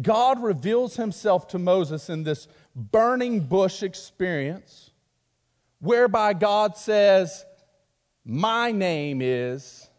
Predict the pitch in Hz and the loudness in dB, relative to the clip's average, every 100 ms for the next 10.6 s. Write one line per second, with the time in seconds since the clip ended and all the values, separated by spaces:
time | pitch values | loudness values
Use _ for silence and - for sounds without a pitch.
0 | _ _ _ _ _ _ - 143 151 175 | _ _ _ _ _ _ -4 -2 0 -2
1 | 185 117 107 127 139 _ _ 147 139 131 | -4 -6 -8 -10 -16 _ _ -6 -2 0
2 | 156 165 113 101 107 123 _ _ _ _ | -2 -4 -6 -8 -10 -16 _ _ _ _
3 | _ _ _ _ - 101 98 117 202 170 | _ _ _ _ -20 -20 -18 -12 -10 -8
4 | 120 151 - 101 107 110 202 170 113 120 | -10 -12 -12 -6 -6 -6 -10 -10 -12 -14
5 | 147 - _ _ _ _ _ _ _ _ | -20 -20 _ _ _ _ _ _ _ _
6 | _ _ _ _ _ _ _ _ _ _ | _ _ _ _ _ _ _ _ _ _
7 | _ _ _ _ _ _ 160 196 202 160 | _ _ _ _ _ _ -10 -6 -6 -4
8 | 147 131 139 180 180 180 160 _ _ 131 | -4 -4 -8 -8 -8 -10 -14 _ _ -12
9 | 170 165 127 - 143 180 147 113 - 127 | -10 -8 -8 -10 -14 -12 -10 -12 -16 -16
10 | 147 147 151 147 123 127 | -12 -10 -12 -12 -12 -14